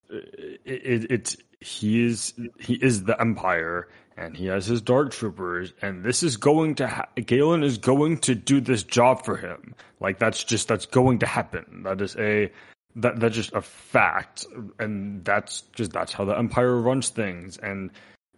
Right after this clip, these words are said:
like, in, al-, well, also just that opening shot with, with Krennic and the Dark Troopers is just gorgeous. But, uh, yeah, like, that, the, the, the op-,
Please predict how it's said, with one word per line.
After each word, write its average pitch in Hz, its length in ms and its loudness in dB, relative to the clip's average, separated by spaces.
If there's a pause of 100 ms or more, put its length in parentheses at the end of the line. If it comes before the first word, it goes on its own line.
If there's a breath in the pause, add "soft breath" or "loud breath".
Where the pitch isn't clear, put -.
(220)
like, 113 300 0
in, 110 280 -2
al-, 143 220 4
well, 107 100 -2
also 98 300 -2
just 87 200 -10
that 98 180 -4
opening 95 520 -6
shot 92 500 -2
with, - 220 -20
with - 260 -8
Krennic 95 360 -6
and 87 180 -6
the 92 60 -4
Dark 92 300 -4
Troopers 90 440 -8
is 85 100 -18
just - 220 -12 (460)
gorgeous. 98 720 -4
But, 104 460 0 (640 soft breath)
uh, 147 60 -10 (400)
yeah, 123 180 2
like, 101 300 0
that, 120 400 4
the, 120 340 2 (1120)
the, 143 300 2
the 127 220 2
op-, - 340 -4